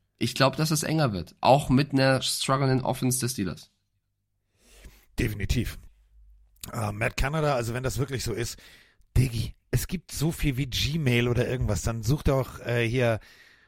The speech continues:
Speaker 2: Best Trillerpfeife at gmail dot com oder so.
Speaker 1: Best
Speaker 2: Such dir doch irgendwas
Speaker 1: Trillerpfeife.
Speaker 2: raus, was nicht, was nicht <laughs> auffällt. Also ich mein, das ist schon, das wär schon wirklich, wenn das stimmt, dann ist das so, wo ich denke so,
Speaker 1: Ah, schon selten dämlich. Vor allem vom, vom, von der Arbeits-E-Mail, ja. Ich hoffe nicht, dass das stimmt, sagen wir mal so.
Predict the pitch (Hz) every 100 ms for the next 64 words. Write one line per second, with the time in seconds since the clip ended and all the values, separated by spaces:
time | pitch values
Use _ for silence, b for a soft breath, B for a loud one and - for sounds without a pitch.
0 | b - 156 - - 165 151 - 139 139
1 | 135 123 104 127 139 120 107 120 - 131
2 | 139 104 - 185 - 156 139 160 170 175
3 | 175 151 - 156 180 - 139 - - -
4 | - - B - 131 - 131 - - 196
5 | - 196 143 B B - 190 208 196 196
6 | B B B 190 214 240 - 190 B B
7 | - 185 - 160 160 - 143 127 120 110
8 | 123 156 143 - 147 143 127 123 - 123
9 | 127 107 104 104 98 95 92 b b b
10 | b b _ _ _ - 120 127 127 104
11 | 110 98 95 92 87 - _ 104 120 107
12 | 98 110 101 110 98 107 123 104 - 95
13 | 90 92 104 151 208 139 120 113 87 85
14 | - 80 85 117 101 80 -